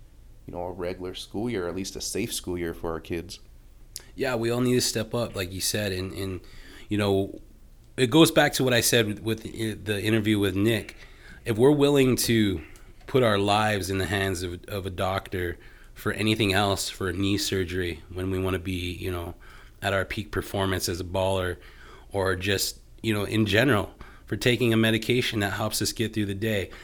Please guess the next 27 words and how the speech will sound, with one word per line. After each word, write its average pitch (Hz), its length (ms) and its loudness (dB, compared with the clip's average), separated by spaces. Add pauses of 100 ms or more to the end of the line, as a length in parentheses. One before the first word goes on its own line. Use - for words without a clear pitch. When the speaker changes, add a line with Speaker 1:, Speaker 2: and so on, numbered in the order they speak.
(160)
Speaker 2:
If - 60 -6
we're 151 80 8
gonna 170 160 8
trust 151 360 6
them 147 140 2
for 117 200 0
that, 104 420 0 (500)
let's - 160 0
trust 151 280 2
them 147 120 2
for - 140 -4
this, 104 540 0 (500)
get 101 160 -2
vaccinated, 101 880 2 (440)
stop 110 420 0
all 104 160 2
this 101 180 -4
foolishness, 98 800 -2
you 92 120 -8
know, 92 260 -6 (760)
come 110 180 0
on. 90 140 0 (320)
I - 60 -8
mean, 101 200 -4
it, 98 180 -6
the 101 100 -4
science - 720 0